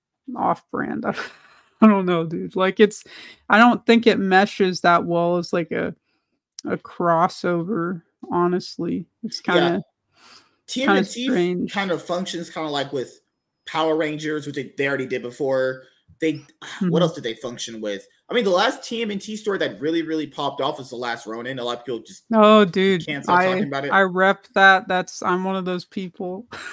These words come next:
Speaker 2: <laughs>
Speaker 1: I can't stop talking about it. It's so good, dude.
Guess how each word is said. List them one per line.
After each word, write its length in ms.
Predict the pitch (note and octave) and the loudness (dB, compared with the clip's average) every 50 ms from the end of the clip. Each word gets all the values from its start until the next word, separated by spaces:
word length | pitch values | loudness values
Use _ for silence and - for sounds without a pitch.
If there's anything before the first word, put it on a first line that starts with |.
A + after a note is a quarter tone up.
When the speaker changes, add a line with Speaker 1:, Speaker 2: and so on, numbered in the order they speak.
| - | -12
Speaker 2:
<laughs> 120 | - - - | -10 -2 6
Speaker 1:
I 200 | A#3 B3 B3 B3 A#3+ - | 8 8 8 8 4 4
can't 260 | - E4+ C4+ C4 - | 4 6 6 6 4
stop 400 | - - - A3+ G#3+ A3 G#3+ - | 2 0 4 4 4 4 4 -2
talking 380 | - - - F#3 G3 - A#3 G3+ | -8 -6 -6 -6 -6 -8 -12 -14
about 180 | F#3+ F#3 G3+ - | -12 -10 -8 -8
it. 40 | - | -8
It's 100 | F#3+ - | -10 -10
so 320 | - - - F#3+ F3+ F#3 F#3+ | -12 -6 -4 -4 -2 -2 -4
good, 360 | F3 E3 E3+ F3 F3 E3+ D#3+ | -6 -6 -6 -6 -6 -8 -10
dude. 240 | - - - G3 | -12 -12 -12 -14